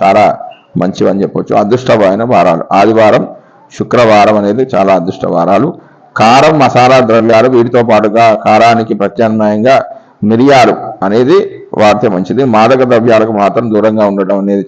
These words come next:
చాలా ఉత్తమం. ఆహార పదార్థాలకు, రుచులకు వీరు లంకె పెట్టి,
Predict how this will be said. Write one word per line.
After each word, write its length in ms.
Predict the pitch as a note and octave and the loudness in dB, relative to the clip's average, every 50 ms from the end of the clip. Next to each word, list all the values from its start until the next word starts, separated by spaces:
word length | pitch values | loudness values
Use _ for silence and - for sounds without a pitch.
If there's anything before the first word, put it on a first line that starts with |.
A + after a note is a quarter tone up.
| - - | -4 -4
చాలా 140 | F#2 F#2+ | -2 -2
ఉత్తమం. 500 | F#2+ F2 E2 - G2 G2+ G#2 A#2 D3+ - - - - _ _ _ _ _ _ _ _ _ _ _ _ _ _ _ _ - _ _ _ _ _ _ _ _ _ G2+ | -4 -6 -6 -6 -6 -4 -2 -2 -2 -4 -6 -14 -20 _ _ _ _ _ _ _ _ _ _ _ _ _ _ _ _ -20 _ _ _ _ _ _ _ _ _ -2
ఆహార 460 | F#2 G#2+ B2 C3+ C#3+ D#3+ D#3+ D#3 - | 0 2 2 4 4 4 4 4 4
పదార్థాలకు, 800 | D3 C#3 C3 C#3 C#3 C3 C3 A2+ A2+ B2 B2+ B2 B2 A#2+ C#3 | 2 2 4 4 4 4 4 2 2 2 2 2 2 2 2
రుచులకు 640 | C#3+ C3 B2 A#2+ A#2+ A2+ - B2+ B2+ A#2+ A#2 A#2+ C3 | 2 2 2 2 0 0 0 0 0 0 0 2 0
వీరు 460 | B2+ A#2 A2+ A2+ A#2+ B2+ B2 G#2 G2 | 0 2 2 2 4 4 2 2 2
లంకె 320 | F#2+ G2 G2 G2 G#2+ A2 B2 | 0 0 0 0 0 -2 0
పెట్టి, 600 | A#2 A2+ A2 A2 C3 B2+ A2+ G2 G2 G#2+ - | 0 0 -2 0 0 0 2 2 0 -2 -4